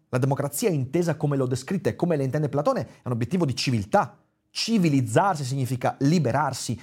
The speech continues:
emanciparsi, e la democrazia permette di fare questo. Infatti è preso a modello dalla maggioranza di coloro che vivono in una non democrazia.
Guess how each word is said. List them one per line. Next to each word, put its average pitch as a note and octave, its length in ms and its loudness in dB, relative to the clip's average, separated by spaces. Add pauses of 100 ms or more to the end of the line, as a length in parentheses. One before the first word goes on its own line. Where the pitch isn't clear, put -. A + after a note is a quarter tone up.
emanciparsi, D#3 920 0 (180)
e C3+ 120 2
la B2+ 80 2
democrazia B2+ 680 -2 (380)
permette F3 420 2
di G#3+ 100 -4
fare E3 180 -2
questo. E3 360 -2 (140)
Infatti D3+ 920 0 (280)
è C3+ 140 0
preso D3 340 2
a A#2+ 40 -2
modello F3+ 500 2
dalla B2+ 220 0
maggioranza B2+ 640 0
di A#2 100 -4
coloro A#3 600 0
che A3 520 0 (360)
vivono G3+ 340 2
in E3 140 2
una F3 180 4
non D#4 320 2
democrazia. G#2 880 -4